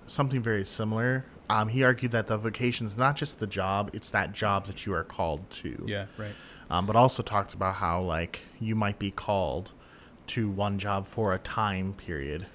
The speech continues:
Speaker 1: and one that you might not enjoy. So very similar.
Speaker 2: So let me, let me tell a story then, and then we'll get into some scripture that really tell us
Speaker 1: Yeah.
Speaker 2: a lot about, um, vocation and work and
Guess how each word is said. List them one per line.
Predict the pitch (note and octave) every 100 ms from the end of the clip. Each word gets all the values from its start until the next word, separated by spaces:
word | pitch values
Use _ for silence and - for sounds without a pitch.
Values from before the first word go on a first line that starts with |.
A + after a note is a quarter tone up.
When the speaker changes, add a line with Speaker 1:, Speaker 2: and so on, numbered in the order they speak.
| -
Speaker 1:
and | A2+ G#2
one | G2
that | F2+ D2+
you |
might | G2 E2
not | D#2+
enjoy. | D#2 G2 F2+
So | D#2+ A#2
very | A2+ F3+
similar. | F#3 F3+ F3 - - -
Speaker 2:
So | - D3+
let | D#3+
me, | F3+ -
let | C#3+
me | D3
tell | D3+ C3+
a | G#2+
story | - B2+ A#2
then, | G#2 G2+ - -
and | A#2
then | A#2
we'll | A#2+ A2+
get | G#2+
into | G#2 G#2
some | G#2
scripture | - A#2 - G2+
that | G2+
really | G2+ G#2 F#2+
tell | - G2+ G2
us | G2 - -
Speaker 1:
Yeah. | B2 E3+ -
Speaker 2:
a |
lot | G2+ G#2
about, | F#2+ F#2+ F#2 - - - - - - - - -
um, | G2+ F#2 F#2 F#2 F#2 - - - B2+
vocation | G#2 F#2+ G#2+ G#2 - G2+
and | F#2+
work | G2 G#2 G2+ -
and | F#2+